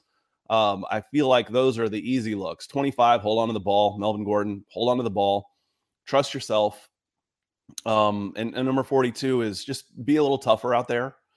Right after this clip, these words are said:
Uh, and I don't mean to say, just hold up better to the initial point of contact.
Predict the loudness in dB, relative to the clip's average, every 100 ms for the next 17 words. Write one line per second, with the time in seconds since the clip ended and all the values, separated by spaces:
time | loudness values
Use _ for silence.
0 | _ _ _ -4 -2 -4 -6 -2 0 0
1 | -4 -4 -2 -4 -4 -6 -6 -6 _ _
2 | _ _ _ _ 2 4 6 6 4 2
3 | 4 4 2 -2 _ -8 -4 -2 -2 -4
4 | -4 -6 -6 -6 -6 -6 -6 -8 -10 -10
5 | -14 -16 -20 -20